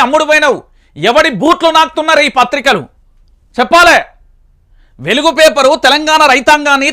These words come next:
తెలంగాణ ప్రజల్ని తప్పుదోవ పట్టిస్తున్నది. ఈ దిశ పేపర్లో కూడా వార్త ఎక్కడా? రైతులు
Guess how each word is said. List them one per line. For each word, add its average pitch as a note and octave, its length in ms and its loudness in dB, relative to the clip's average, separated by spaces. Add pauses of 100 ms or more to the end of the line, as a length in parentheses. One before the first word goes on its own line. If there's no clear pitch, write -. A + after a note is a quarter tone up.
తెలంగాణ D4+ 360 0 (100)
ప్రజల్ని C#4+ 320 -2 (100)
తప్పుదోవ E4+ 460 4
పట్టిస్తున్నది. C4 600 -4 (760)
ఈ B3 120 -2 (140)
దిశ B3+ 160 -6 (160)
పేపర్లో D#4+ 440 0
కూడా D4+ 220 2
వార్త D#4 260 2 (140)
ఎక్కడా? C4+ 300 2 (1500)
రైతులు C#4+ 520 0